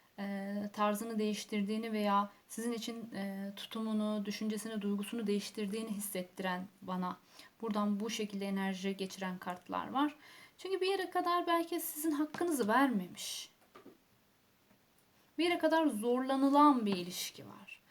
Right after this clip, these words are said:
Yani, e, aşk konusunda, duygusallık konusunda da bazen,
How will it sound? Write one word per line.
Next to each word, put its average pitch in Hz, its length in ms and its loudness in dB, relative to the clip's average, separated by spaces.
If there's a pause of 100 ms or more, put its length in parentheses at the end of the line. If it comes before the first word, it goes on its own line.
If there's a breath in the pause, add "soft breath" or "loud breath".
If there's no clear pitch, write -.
(340 loud breath)
Yani, 339 220 0
e, - 340 -6
aşk - 340 -2
konusunda, 359 560 -4
duygusallık 330 580 0
konusunda 349 500 -4
da 214 140 2
bazen, 294 520 4